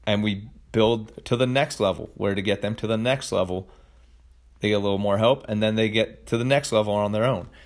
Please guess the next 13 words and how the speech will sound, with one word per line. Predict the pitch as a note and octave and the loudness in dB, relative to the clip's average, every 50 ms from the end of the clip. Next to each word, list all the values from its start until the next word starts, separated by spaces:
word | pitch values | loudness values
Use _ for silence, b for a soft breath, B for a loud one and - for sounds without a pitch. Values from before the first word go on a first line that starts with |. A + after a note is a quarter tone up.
| B B B B | B B B B
And | - G#2+ | -4 -4
it's | G#2 - - | -4 -2 -2
a | A2 | -2
progression, | - A#2 A2 A2+ C#3 D#3 E3 - - G2 | -2 -2 2 4 4 4 4 2 -4 -6
and | F#2 F2+ F#2+ | -4 -2 0
meditation's | G2+ G#2 B2 C3+ - A#2 G2+ G#2 - G#2+ G#2+ G#2 | 0 0 0 0 -2 -2 -2 -2 -2 -4 -4 -6
the | G#2 | -6
same | G2+ - - G2 F#2+ G2 | -6 -4 -2 -2 -2 -2
way, | G#2+ A#2+ B2+ G#2+ - - - - - - - - - - - - _ _ _ b b b b b b b b b b b b | 0 0 0 -2 -4 -8 -18 -20 -20 -20 -20 -20 -20 -20 -20 -20 _ _ _ b b b b b b b b b b b b
where | - G#2 G2 | -4 -2 0
you're | F#2+ G2 A2 B2 | 2 2 2 2
gonna | B2 C#3 C#3+ C#3+ | 2 2 0 0
learn | C3 A#2+ B2 A#2+ A2 G#2 G2+ G2+ A#2+ C3+ | -2 0 0 0 0 0 -2 -4 -6 -10